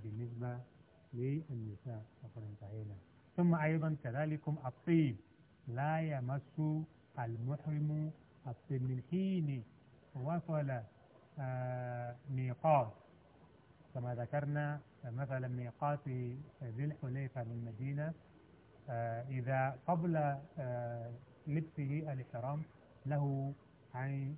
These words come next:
يغتسل ويأخذ ما شاء في الطيب، آه، يطيب نف-، آه، جسمه ويطيب، آه،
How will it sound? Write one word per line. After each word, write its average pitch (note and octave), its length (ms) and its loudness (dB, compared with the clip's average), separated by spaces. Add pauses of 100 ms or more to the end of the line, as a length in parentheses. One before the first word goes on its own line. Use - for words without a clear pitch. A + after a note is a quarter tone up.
يغتسل C3+ 640 -4
ويأخذ C3 840 -4
ما B2+ 300 -4
شاء C#3 180 0
في B2+ 120 -8
الطيب، C3+ 440 -6 (480)
آه، B2 60 -6
يطيب C3 520 -4 (140)
نف-، C3+ 280 -4
آه، B2+ 120 -4
جسمه C3+ 380 -4 (200)
ويطيب، B2+ 680 -4 (480)
آه، A#2+ 600 -2